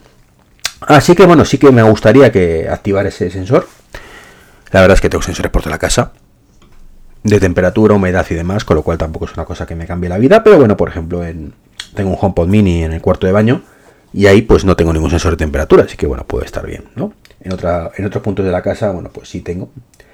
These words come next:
Con, concretamente, bueno, me estoy dando cuenta que curiosamente tengo donde no tengo HomePod, <laughs> o sea, me viene bien y todo.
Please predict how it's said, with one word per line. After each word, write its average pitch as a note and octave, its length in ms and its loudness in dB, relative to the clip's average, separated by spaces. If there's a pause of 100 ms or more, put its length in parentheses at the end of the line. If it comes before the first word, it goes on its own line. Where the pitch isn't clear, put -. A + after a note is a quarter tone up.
(240)
Con, F#2+ 260 -4
concretamente, F#2 840 -6
bueno, - 160 -6
me - 80 -12
estoy - 140 -2
dando F3+ 120 2
cuenta E3+ 260 4
que C3+ 140 2
curiosamente C#3 520 2
tengo B2 240 2
donde A2 200 4
no F#2 80 2
tengo A2 180 2
HomePod, A2+ 380 0
<laughs> - 20 -8
o - 20 -12
sea, - 220 -6 (220)
me C#3 80 6
viene C#3+ 240 6
bien C#3+ 160 8
y B2+ 60 6
todo. C#3+ 340 4